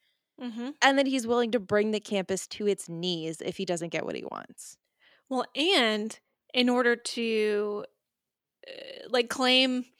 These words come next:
Speaker 1: that the allegations and accusations against him are so ridiculous, you know, it's kind of that overcompensating thing of when somebody says something and they're just like, "Hey, man, what happened?" And you just take it way over the top.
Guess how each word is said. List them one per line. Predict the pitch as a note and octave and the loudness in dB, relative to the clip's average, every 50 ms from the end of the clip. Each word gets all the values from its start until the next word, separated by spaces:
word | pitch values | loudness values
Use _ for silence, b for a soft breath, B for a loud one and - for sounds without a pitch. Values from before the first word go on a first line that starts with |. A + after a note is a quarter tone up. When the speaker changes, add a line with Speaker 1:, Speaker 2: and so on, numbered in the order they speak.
| _ _ _ _ _ _ - | _ _ _ _ _ _ 2
Speaker 1:
that | B3 A#3+ | 2 2
the | - B3 A#3 A3+ | 2 2 2 4
allegations | A3 A3+ A3+ A3+ G3+ G#3+ G#3+ G#3+ - A#3 A3 G#3 | 4 4 4 2 2 2 0 2 0 -2 -4 -4
and | G#3+ G3+ | -4 -4
accusations | G#3+ G#3+ G3+ - F3+ F#3 G3+ A3 A#3 - G#3 G3 F#3 | -6 -6 -6 -8 -8 -4 -4 -2 -2 -4 -6 -6 -8
against | F#3 F3+ A3 B3+ D4 D#4 - - | -6 -2 0 0 0 0 -2 -4
him | G#3+ F3+ D3 | -6 -6 -6
are | A#2+ | -8
so | - - - - - - - - G#3 G#3+ C4 D#4 E4+ E4+ F4+ | -8 -8 -8 -8 -8 -8 -6 -2 0 4 4 6 6 6 4
ridiculous, | F4 F4 F4+ F4 E4+ F#4 F#4 - E4 C#4 A#3 A3 G#3 G#3 A3 A#3+ - - - - b b b b b b b b | 4 2 2 4 2 2 2 2 4 4 4 4 2 2 0 -2 -4 -8 -18 -20 b b b b b b b b
you | - B3+ | 0 2
know, | A#3+ A#3+ A#3 A#3 A#3 | 4 4 4 4 2
it's | A#3+ - - B3+ B3+ B3 | 2 2 4 2 2 2
kind | - D4 C#4+ C#4+ | 0 0 0 0
of | D4 C4 | 2 2
that | C#4 B3+ A#3 - | 0 0 0 2
overcompensating | A#3 A#3+ A3+ A#3+ A#3 A#3 - A3+ G3+ G#3 - A3+ A3 - A#3+ A#3 A#3+ A#3 A#3+ A#3+ | 0 0 2 0 -2 -4 -4 -10 -10 -8 -8 -8 -4 -2 0 0 0 -2 -4 -4
thing | - B3+ B3+ B3 A#3 | -2 -2 -2 -2 -4
of | G#3 F#3+ | -6 -6
when | F#3 G#3 G#3 G#3 | -6 -6 -6 -6
somebody | G3+ - G#3+ G#3 G#3 G#3+ G#3+ G#3+ | -6 -6 -6 -4 -4 -4 -4 -4
says | - - G3+ G#3 G3 | -6 -8 -10 -10 -8
something | - G#3 G#3 G3+ G#3+ G#3+ G#3+ | -8 -8 -8 -6 -6 -4 -4
and | G#3+ | -4
they're | A3+ A3+ | -4 -4
just | A3+ A3+ A3+ | -4 -4 -4
like, | C4 B3+ - | -6 -6 -4
"Hey, | C#4 D4 D#4 | -2 -2 -2
man, | C#4 B3 A#3+ A#3+ | 0 -2 -2 -2
what | A#3+ B3 | -4 -2
happened?" | B3+ B3 C4 - - G#3 A3 | -2 -2 -2 -2 -4 -4 -4
And | - - A3 A3 A3 | -2 -4 -4 -4 -4
you | A3+ G3+ | -2 0
just | A#3 A#3 A#3 - | 0 0 0 0
take | C4 B3+ - A#3+ | -2 0 0 0
it | G#3+ - | -2 -2
way | A2 D#3+ F3+ G#3+ G#3+ A3+ A#3+ B3+ | -6 -6 -4 0 2 4 4 4
over | B3+ B3 G#3+ A#3 | 4 2 2 0
the | G#3+ G#3+ | 0 0
top. | G#3+ - G#3 G#3+ A#3 C4+ C#4+ _ | 0 0 0 0 0 -2 -4 _